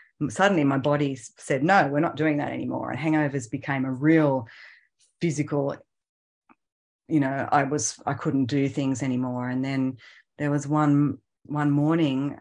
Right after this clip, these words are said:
after a party, I, I, I'm not sure, I don't really remember. I think it was my, a birthday party of mine. And I woke up in the morning and I just couldn't stop crying. I was so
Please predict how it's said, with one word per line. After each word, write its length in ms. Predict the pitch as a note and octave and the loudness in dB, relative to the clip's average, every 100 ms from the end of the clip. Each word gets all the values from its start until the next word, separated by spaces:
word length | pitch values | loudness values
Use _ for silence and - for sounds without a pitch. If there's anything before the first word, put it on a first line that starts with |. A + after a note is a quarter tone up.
| - | -6
after 380 | C#3+ C#3+ - C3+ | -6 -6 -6 -6
a 80 | |
party, 800 | A2+ - C3+ C3+ C3+ B2+ F#3+ C#4 - | -6 -6 -2 -2 -2 -4 -4 -6 -6
I, 140 | D3 C#3+ - - | -6 -6 -12 -10
I, 180 | C3+ C3+ A#2+ _ _ _ _ | -4 -4 -6 _ _ _ _
I'm 120 | D3 | 0
not 160 | C3+ G#2+ | 0 -4
sure, 180 | - B2 | -8 -6
I 40 | |
don't 160 | C3 B2+ | -6 -6
really 160 | C3 | -4
remember. 260 | B2+ C3+ C3 | -2 -2 -2
I 80 | C#3 | -2
think 160 | D#3 | -2
it 60 | C#3+ | -4
was 160 | C3 | -4
my, 160 | C#3 C3 - | -4 -2 -2
a 80 | D3 | 0
birthday 380 | C#3 B2+ C3 | 0 -2 -4
party 320 | A#2+ C3+ C3 C3+ | -4 -4 -2 -2
of 100 | C3 | -2
mine. 580 | C3+ C#3+ A#2+ D3 G3+ - - - - _ _ | 0 2 2 0 -4 -6 -18 -20 -20 _ _
And 360 | - F#3+ G3 G3 | 0 2 2 0
I 180 | F#3+ G3+ | 0 2
woke 260 | A3 G#3+ | 2 2
up 140 | A3 G#3 | 0 0
in 80 | |
the 80 | G3+ | 0
morning 360 | G3 G3 G3 F3 | 2 0 0 -2
and 140 | F3+ | -4
I 140 | F3+ F#3 | -4 -6
just 240 | F#3 - | -8 -8
couldn't 240 | - F#3 | -6 -4
stop 280 | D3+ D#3+ A#2+ | -2 -4 -4
crying. 520 | - D3+ D3+ C#3+ C3 | -2 0 0 0 -2
I 140 | - D3 | -4 -4
was 240 | D3 D3 | -4 -6
so 580 | - D#3+ D#3 D3+ D3+ D3+ | -4 0 2 2 0 -4